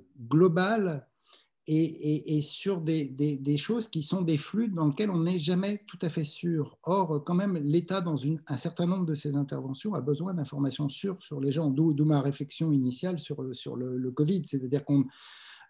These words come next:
euh, la sécurité sociale, elle a, euh, mes analyses sanguines, elle a mes rendez-vous médicaux, elle a ma consommation pharmaceutique, elle a mon I R M, elle a et cetera.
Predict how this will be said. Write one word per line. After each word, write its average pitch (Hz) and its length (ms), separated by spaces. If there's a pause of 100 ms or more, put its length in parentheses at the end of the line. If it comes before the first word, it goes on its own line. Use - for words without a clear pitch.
euh, 135 340
la 151 140
sécurité 151 480
sociale, 180 420
elle 135 160
a, 151 340
euh, 123 280
mes 127 400
analyses 127 380
sanguines, 131 460
elle 127 140
a 127 80
mes 127 140
rendez-vous 127 440
médicaux, 127 580
elle 131 120
a 127 60
ma 123 120
consommation 131 800
pharmaceutique, 123 720
elle 123 140
a 123 80
mon 120 280
I 131 180
R 120 120
M, 170 200
elle 123 120
a 120 120
et 123 60
cetera. 139 520